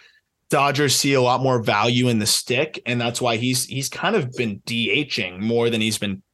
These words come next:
catching. It's been kind of an even split between D H and catch, uh, and playing a little first base as well. That said, this, this is a top one hundred bat.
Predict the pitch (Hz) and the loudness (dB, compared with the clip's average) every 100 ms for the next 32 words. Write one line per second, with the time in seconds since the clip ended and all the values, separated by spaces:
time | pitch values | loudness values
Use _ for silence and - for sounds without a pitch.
0 | _ - 120 123 185 202 139 147 131 139 | _ -6 -4 0 2 2 2 0 2 0
1 | 160 165 143 143 135 - 139 127 127 131 | 0 2 2 2 0 0 0 0 -2 -2
2 | 120 123 127 127 110 - 117 135 - - | 0 0 0 0 -4 -4 -4 -6 -10 -14
3 | - - 123 113 - 120 - 127 127 120 | -20 -6 -4 -2 -4 -6 -2 0 0 2
4 | 117 - - 120 120 127 120 110 98 90 | 0 -2 0 0 2 0 2 -2 -4 -4
5 | 104 117 180 202 _ _ _ _ _ 151 | -2 0 0 -2 _ _ _ _ _ 0
6 | 156 - 156 151 135 139 - 135 165 185 | 0 2 2 2 2 0 -2 0 0 -2
7 | 175 139 143 127 127 113 - - 98 98 | -2 -2 0 0 0 -2 -8 -6 -4 -4
8 | - - | -8 -10